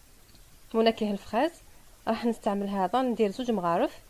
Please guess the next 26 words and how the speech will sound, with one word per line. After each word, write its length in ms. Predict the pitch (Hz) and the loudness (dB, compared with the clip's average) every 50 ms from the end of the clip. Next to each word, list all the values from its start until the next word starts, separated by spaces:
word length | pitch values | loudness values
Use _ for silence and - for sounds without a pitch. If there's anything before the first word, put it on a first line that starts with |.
| - - - - - - - - | -20 -20 -20 -20 -20 -16 -10 -10
نقدروا 320 | 233 - - 233 233 233 | -8 0 4 6 6 6
نعوضوه 420 | 220 196 208 202 202 220 285 302 | 6 6 4 4 4 2 2 2
بمنكه 880 | 247 190 208 220 214 202 196 190 185 190 196 202 220 240 240 - 311 311 | 2 2 4 6 6 6 6 4 2 2 0 0 0 0 -2 -2 -4 -2
ال-، 200 | 285 262 233 214 | 0 2 2 4
الفراوله 720 | 202 196 190 175 180 - - 202 185 170 160 156 151 - - - - - - - - - - - - - - - - - - - - - - - - - - - - - - - - - - - - - - | 4 2 2 0 -2 0 0 2 2 2 2 0 -4 -6 -10 -14 -20 -20 -20 -20 -20 -18 -16 -16 -14 -12 -14 -14 -14 -18 -20 -20 -20 -20 -20 -20 -20 -20 -20 -20 -20 -20 -20 -20 -20 -20 -20 -20 -20 -10 -6
هكذا، 260 | 202 202 190 226 269 | -6 -4 0 2 2
ولا 220 | 294 285 269 285 | 4 4 4 2
نعوضوه 380 | 294 277 254 247 226 220 277 320 | 4 4 4 2 4 4 4 2
ب-، 420 | 294 208 - 214 214 202 202 196 - - | 2 2 2 4 6 6 4 4 0 -2
بعلبه 800 | - 185 196 190 185 180 175 165 196 277 277 233 - 240 285 349 - - - - | 0 2 4 4 4 4 2 2 0 0 0 2 2 2 2 2 0 -8 -10 -2
ياغورت 560 | 196 214 214 233 269 320 - - - - - - - - - - | 2 4 4 4 4 2 -2 -6 -16 -16 -18 -18 -16 -8 0 0
ذوق 200 | 254 247 - - | 0 0 -2 -14
فخاز، 320 | - - - 196 170 160 - - - - - - - | -14 -4 0 2 2 0 0 -8 -20 -20 -16 -6 4
ذوق 280 | 185 220 240 - - 214 185 196 190 185 180 180 | 4 4 4 4 -2 -6 0 0 2 2 2 0
فراوله. 460 | 185 - 311 285 233 190 165 165 160 - - - - - - - - - - - - - | 2 4 6 8 8 6 6 2 0 -2 -6 -20 -18 -18 -18 -16 -18 -18 -18 -16 -8 0
ونخلط 400 | 277 311 285 - 277 247 233 233 | 0 0 4 4 4 4 4 4
كامل 260 | - 269 254 240 226 | 4 2 2 4 4
المكونات. 720 | 214 208 196 - - 196 180 180 175 175 196 254 320 - - - - - - - - - - - - - - - - - | 2 0 -2 0 0 -2 0 0 0 2 4 2 2 2 -2 -14 -20 -20 -20 -20 -20 -20 -20 -20 -20 -20 -20 -10 -2 0
راح 160 | 226 226 220 | 0 2 2
نضيف 280 | 240 220 233 262 254 233 | 0 2 2 2 4 4
عليه 300 | 220 208 208 220 220 190 - - - - | 2 4 4 2 0 0 -4 -12 -14 -8
زوج 180 | 208 220 208 233 | -6 -4 -2 0
مغارف 420 | 220 208 208 208 208 202 - - | 0 2 4 4 2 2 0 -4
كبار 280 | - - 180 196 190 190 | -4 0 2 2 2 2
تاع 220 | 185 - 196 185 | 0 -4 -4 -4
ال-، 440 | 185 180 175 175 175 170 170 165 | -2 -2 -2 -2 -2 -2 -2 -4